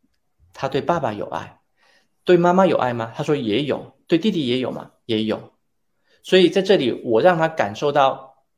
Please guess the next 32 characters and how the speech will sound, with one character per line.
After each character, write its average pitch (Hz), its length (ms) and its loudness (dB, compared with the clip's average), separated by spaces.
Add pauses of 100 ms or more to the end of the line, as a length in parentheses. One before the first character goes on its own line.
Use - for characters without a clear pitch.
(540)
爸 202 200 4
爸 123 240 0
妈 135 220 0
妈 143 220 0
弟 165 120 -4
弟 131 140 -6
这 151 140 -8
个 143 80 -6
家 143 240 -2
庭 120 400 -12
对 196 100 0
我 123 140 2
而 107 120 0
言 104 140 -6
是 - 160 -10
有 110 120 -4
爱 117 220 -4
的。 - 200 -14 (1120)
“如 208 140 2
果 170 80 4
不 139 100 -4
照 151 160 2
顾 151 100 -4
妈 143 200 0
妈 143 120 -2
跟 143 160 -6
弟 147 140 -2
弟 113 100 -4
会 120 140 -6
怎 - 100 -8
么 - 120 -14
样？” 98 180 -12